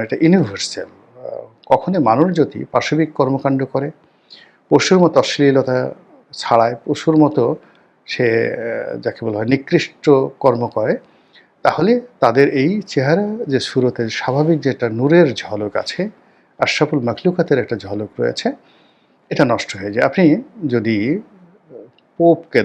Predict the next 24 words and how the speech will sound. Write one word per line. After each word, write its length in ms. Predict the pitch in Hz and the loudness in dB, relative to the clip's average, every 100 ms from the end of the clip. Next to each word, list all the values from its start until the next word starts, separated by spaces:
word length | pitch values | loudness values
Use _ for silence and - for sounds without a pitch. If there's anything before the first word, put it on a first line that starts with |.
| 90 | 0
দেখেন, 300 | 85 - 98 98 - | -6 -10 -14 -14 2
কোনো 160 | 151 143 | 6 6
একজন 260 | 131 135 123 180 _ _ _ _ _ 123 107 | 4 0 -2 -4 _ _ _ _ _ -6 -4
যাকে 180 | 101 110 | -2 -2
বলা 140 | 107 98 | -2 -2
হয় 180 | 101 101 - _ _ _ _ _ _ _ _ _ _ - _ _ _ | -4 -8 -14 _ _ _ _ _ _ _ _ _ _ -20 _ _ _
খ্রিস্টান 340 | - 156 156 143 | -2 2 2 2
ধর্মের 340 | 127 123 117 104 - - - - 143 | 2 0 0 0 -6 -12 -16 -12 -2
যারা 160 | 117 104 - | 2 2 0
পোপ 180 | 127 - 123 | -4 -4 -6
রয়েছেন, 260 | 98 - 139 123 | -8 -6 -2 0
তাদেরকে 280 | 123 117 123 | 0 0 0
দেখেন 180 | 113 147 - | -2 -6 -2
কি 80 | 170 120 | 2 4
লাবণ্যতা 520 | 104 117 110 107 104 - | 2 0 -4 -4 -4 -4
তাদের 200 | 95 98 | -4 -6
মধ্যে 200 | 101 98 98 | -8 -10 -14
রয়েছে, 360 | 92 98 - 104 | -14 -14 -14 -16
আহ, 1120 | - _ _ _ _ _ _ _ 131 101 98 120 | -20 _ _ _ _ _ _ _ -6 -4 -4 -2
যারা 160 | 123 113 117 | 0 2 4
নান, 180 | 110 92 - _ _ _ _ _ _ 113 | 4 4 -4 _ _ _ _ _ _ 0
আর 100 | 101 101 - 135 | 2 0 -8 0
লাবণ্যময়তা 800 | 131 131 160 160 139 120 156 160 131 | 4 6 6 6 4 4 4 4 0
রয়েছে 300 | 104 98 - | 0 -4 -4